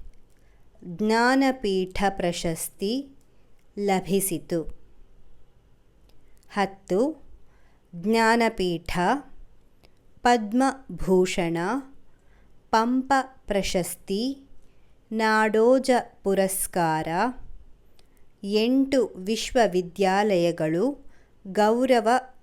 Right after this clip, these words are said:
ಡಾಕ್ಟರೇಟ್‌ಗಳನ್ನಿತ್ತು ಪುರಸ್ಕರಿಸಿವೆ. ಹನ್ನೊಂದನೇ ಪಾಯಿಂಟ್, ಡಾಕ್ಟರ್ ಕಾರಂತರ ಹುಟ್ಟೂರಾದ ಸಾಲಿಗ್ರಾಮದಲ್ಲಿ,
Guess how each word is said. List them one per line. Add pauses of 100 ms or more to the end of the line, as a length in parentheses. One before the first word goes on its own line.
ಡಾಕ್ಟರೇಟ್‌ಗಳನ್ನಿತ್ತು (1040)
ಪುರಸ್ಕರಿಸಿವೆ. (1900)
ಹನ್ನೊಂದನೇ
ಪಾಯಿಂಟ್, (640)
ಡಾಕ್ಟರ್ (200)
ಕಾರಂತರ (1120)
ಹುಟ್ಟೂರಾದ (1160)
ಸಾಲಿಗ್ರಾಮದಲ್ಲಿ,